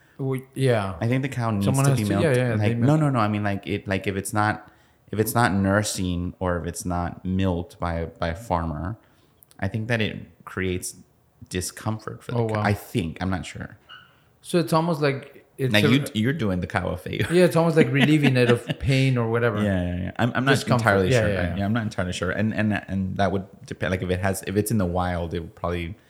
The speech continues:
Speaker 2: would produce milk when it has a calf, you know, and, and that's how it works. But, um,
Speaker 1: Yeah, so, no, and I caught it as soon as you started, like, explaining the cheese, you know,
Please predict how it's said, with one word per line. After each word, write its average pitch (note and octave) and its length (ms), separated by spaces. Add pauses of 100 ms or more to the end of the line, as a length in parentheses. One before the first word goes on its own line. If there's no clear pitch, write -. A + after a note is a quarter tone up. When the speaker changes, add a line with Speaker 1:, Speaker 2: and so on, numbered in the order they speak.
(460)
Speaker 2:
would G2+ 140
produce F2+ 340
milk E2 220
when E2+ 100
it E2+ 80
has E2 180
a F2+ 40
calf, F2 440
you F2 100
know, F2 220
and, F2 280
and F#2 120
that's E2+ 180
how - 140
it - 100
works. F#2+ 300
But, - 260 (480)
um, F2 460 (100)
Speaker 1:
Yeah, B2 240
so, B2 400 (200)
no, A#2+ 320
and A#2 120
I A#2 80
caught A2 260
it G#2+ 100
as G#2+ 120
soon A#2+ 160
as A#2 140
you A2+ 80
started, G#2+ 380
like, G2+ 300 (220)
explaining G#2+ 800
the G#2 80
cheese, D3 480
you B2 80
know, A#2+ 240